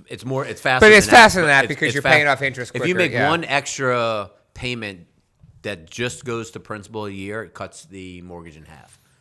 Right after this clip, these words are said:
Speaker 1: So if you're doing that every month, it's actually gonna pay off a
Speaker 2: What about
Speaker 1: way
Speaker 2: my
Speaker 1: faster.
Speaker 2: harebrained idea of staying in my house, but buying that double that would
Speaker 1: Yeah, as long as, yeah, as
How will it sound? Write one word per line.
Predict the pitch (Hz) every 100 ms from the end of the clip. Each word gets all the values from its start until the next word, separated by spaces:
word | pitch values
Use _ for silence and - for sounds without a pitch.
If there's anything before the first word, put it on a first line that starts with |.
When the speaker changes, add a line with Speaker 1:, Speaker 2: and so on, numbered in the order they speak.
| _
Speaker 1:
So | - 101
if | 95
you're | 113 120
doing | 131
that | 120 107
every | 107 95
month, | 90 92 117 165 - _ - - _
it's | 98
actually | 110 107 110
gonna | 101
pay | 92 101
off | 87
a | 85
Speaker 2:
What | 82 120
about | 127 123
Speaker 1:
way | 110
Speaker 2:
my |
Speaker 1:
faster. | 110 107
Speaker 2:
harebrained | 101 98 92
idea | 90 90 87
of | 82
staying | - 113 107 98
in |
my | 90
house, | 87 85 85 - - -
but | 90 85 - _ _ -
buying | 90 90
that | 85 82
double | 87 85 85
that | 80 78
would | 58 80 80 85 87 _ _ _ _ _ _ _ _ -
Speaker 1:
Yeah, | 135
as | 87
long | 123 151
as, | 127 120
yeah, |
as | 143